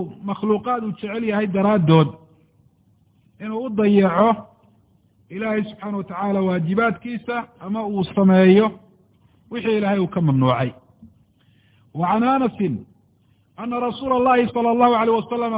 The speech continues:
qaala, waxa uu yihi, "Laa yu'minu ma rumaynayo axadukum midkiin xataa akuuna ilaa aan ahaado axabba ilayh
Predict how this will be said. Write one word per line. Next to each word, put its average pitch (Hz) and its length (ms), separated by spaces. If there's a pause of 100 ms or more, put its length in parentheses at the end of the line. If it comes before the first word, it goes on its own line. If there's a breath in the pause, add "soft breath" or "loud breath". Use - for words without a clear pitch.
qaala, 226 240
waxa 226 240
uu 214 120
yihi, 220 100
"Laa 226 120
yu'minu 226 440
ma 233 100
rumaynayo 214 520
axadukum 208 460
midkiin 175 540 (920)
xataa 214 400
akuuna 220 360
ilaa 226 360
aan 202 100
ahaado 196 400
axabba 202 360
ilayh 190 500